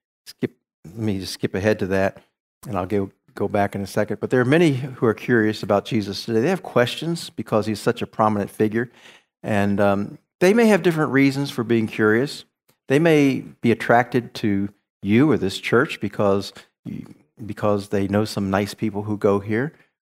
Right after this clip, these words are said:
or they heard the church has a nice children's program,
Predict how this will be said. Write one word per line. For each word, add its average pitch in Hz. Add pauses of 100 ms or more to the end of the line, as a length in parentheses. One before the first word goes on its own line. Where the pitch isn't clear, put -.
or 117
they 104
heard 110
the 98
church 120
has 92
a -
nice 98
children's 107
program, 110